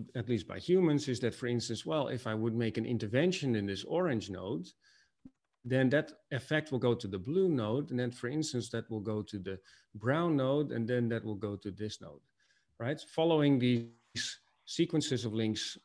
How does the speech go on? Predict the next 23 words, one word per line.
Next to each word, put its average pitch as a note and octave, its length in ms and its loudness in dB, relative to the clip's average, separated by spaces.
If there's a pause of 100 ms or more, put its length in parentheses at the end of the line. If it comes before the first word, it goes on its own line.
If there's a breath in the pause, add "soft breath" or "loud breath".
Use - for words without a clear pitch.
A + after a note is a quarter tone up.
(140)
going A2+ 220 0
from A2 180 -4
one F#2+ 160 -4
to G#2+ 100 -10
one. A2+ 240 -4 (960)
And, C3+ 340 4 (640)
um, G#2+ 460 0 (480)
this E3+ 260 4
turns C#3 300 2
out B2 300 2
not B2 260 0
to B2 80 -2
be G#2 160 0
true F2+ 420 -2 (600)
very G2+ 200 -2
often. - 440 -10 (960 soft breath)
So C3 160 0
that E3 200 4
is C3+ 120 0
quite, C3 420 0
um, A2+ 380 4
surprising, B2 800 -2 (320)
perhaps, A#2 600 -4